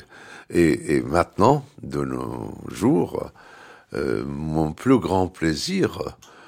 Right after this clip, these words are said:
c'est de retrouver mes ex-étudiants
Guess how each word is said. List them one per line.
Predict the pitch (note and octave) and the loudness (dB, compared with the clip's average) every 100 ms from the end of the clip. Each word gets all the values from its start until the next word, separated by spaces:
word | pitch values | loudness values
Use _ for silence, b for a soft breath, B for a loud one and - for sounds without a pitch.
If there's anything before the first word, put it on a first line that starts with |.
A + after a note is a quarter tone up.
| B | B
c'est | - - F2+ E2 B1+ - | -2 4 6 6 4 -2
de | C#2+ C#2 C2+ | -4 -2 -2
retrouver | - - - D#2+ D2 F#2 | 0 0 0 -2 6 6
mes | D#2 D2 | 6 -2
ex-étudiants | D#2 - - D#2+ D2+ C#2+ F#2+ F#2+ | -4 -4 -6 -8 -10 0 0 0